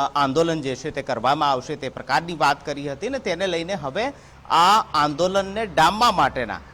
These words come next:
અ, તમામ પ્રયાસ જે છે તે સરકાર લેવલે અને સંગઠન લેવલે શરૂ કરવામાં આવ્યા છે અને તેના જ ભાગરૂપે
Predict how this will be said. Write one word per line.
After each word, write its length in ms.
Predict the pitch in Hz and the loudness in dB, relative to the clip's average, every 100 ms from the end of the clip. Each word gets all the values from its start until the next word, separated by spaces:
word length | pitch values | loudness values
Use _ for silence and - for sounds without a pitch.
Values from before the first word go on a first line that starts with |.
| - | -8
અ, 180 | 143 139 | -4 -4
તમામ 380 | - 160 180 185 | -2 2 2 4
પ્રયાસ 340 | 156 156 190 | 4 6 4
જે 220 | 131 131 | 2 -8
છે 160 | 120 175 | -6 -6
તે 160 | 170 160 | -4 -6
સરકાર 380 | 135 - 147 | -6 -2 -2
લેવલે 300 | 165 151 170 | 0 -4 -4
અને 180 | 392 226 | -4 -4
સંગઠન 360 | 220 170 160 170 | -6 -6 -4 -4
લેવલે 460 | 147 131 131 196 - - - - | -2 -4 -2 -4 -4 -12 -8 0
શરૂ 200 | 151 151 | 0 0
કરવામાં 520 | 143 117 120 117 117 | -2 0 0 0 -2
આવ્યા 200 | 110 - | -2 -6
છે 120 | 151 | -6
અને 100 | 147 | -8
તેના 300 | 156 143 180 | -6 -2 -2
જ 80 | 143 | -2
ભાગરૂપે 600 | 143 139 147 160 202 | -2 -2 -4 -10 -6